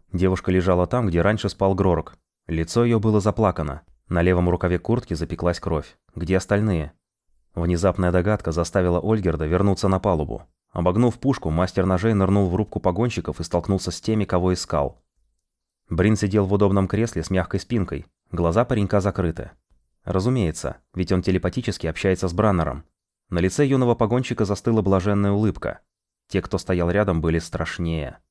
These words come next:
Закутанная в черный балахон фигура, напоминавшая вопросительный знак. Казалось, под капюшоном проступала космическая тьма. В руке существо держало боевую косу. Остро отточенный полумесяц на длинной, чуть изогнутой рукояти.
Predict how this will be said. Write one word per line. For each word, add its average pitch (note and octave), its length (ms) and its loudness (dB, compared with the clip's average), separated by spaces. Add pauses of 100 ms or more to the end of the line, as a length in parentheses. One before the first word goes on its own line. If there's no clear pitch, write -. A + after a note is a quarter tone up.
(520)
Закутанная G#2 600 2
в - 40 -6
черный G#2 300 4
балахон G2 380 2
фигура, G2+ 380 0
напоминавшая F2 640 0
вопросительный F2+ 580 0
знак. E2+ 400 -4 (260)
Казалось, G2 440 2
под - 140 -4
капюшоном G#2+ 500 0
проступала G#2 540 0
космическая G2 640 -2
тьма. F2 380 -4 (480)
В F2 140 -2
руке F2+ 280 0
существо F#2+ 480 -2
держало F#2+ 400 2
боевую F2+ 420 2
косу. F2+ 420 -6 (320)
Остро G#2+ 300 2
отточенный G2+ 480 0
полумесяц G2 580 0
на F#2 120 0
длинной, F2+ 400 0
чуть - 200 -6
изогнутой G2 480 0
рукояти. F#2+ 640 -2